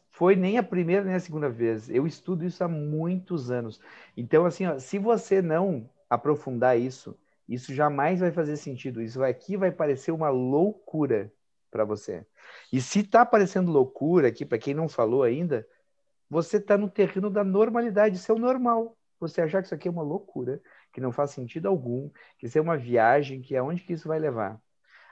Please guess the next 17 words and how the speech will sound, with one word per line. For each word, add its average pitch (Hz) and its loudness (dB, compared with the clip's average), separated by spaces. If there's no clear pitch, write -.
Agora, 110 0
deixa 123 -4
eu 180 0
dizer 160 -4
uma 156 0
coisa 151 -8
pra 151 -10
vocês. 147 -8
A 113 -4
gente 135 -10
tá 160 -2
explicando 139 -8
aqui 139 -10
o 113 -8
código-fonte 143 -2
do 120 -10
universo, 123 -4